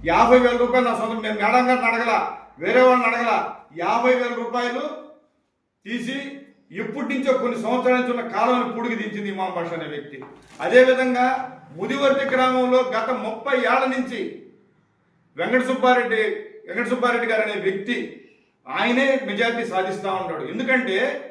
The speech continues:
ఒక చిన్న ఎనభై తొమ్మిదిలో నల్లపిరెడ్డి శ్రీనివాసరెడ్డి గారు ఉన్నా కూడా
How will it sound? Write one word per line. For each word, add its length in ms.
ఒక 80
చిన్న 260
ఎనభై 420
తొమ్మిదిలో 380
నల్లపిరెడ్డి 520
శ్రీనివాసరెడ్డి 680
గారు 180
ఉన్నా 220
కూడా 440